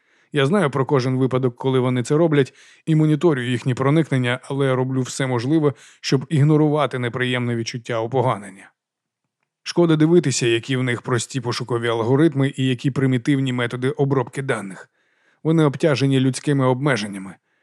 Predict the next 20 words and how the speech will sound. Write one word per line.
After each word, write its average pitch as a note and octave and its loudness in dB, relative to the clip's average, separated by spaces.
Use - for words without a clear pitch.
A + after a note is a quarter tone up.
Насправді B2+ 0
це B2 -4
сумно, A2+ -2
що - -2
вони B2+ 0
зможуть A#2 -4
отримати A#2+ -4
з A2 -8
мого A#2+ -2
другорядного A#2+ -2
мозку C3 -2
лише A#2+ -2
необроблені C3+ 0
дані, G2+ -6
спогади C#3 2
без C3 0
свідомості, D3 -2
інформацію C3 0
без B2 0
контексту. - -6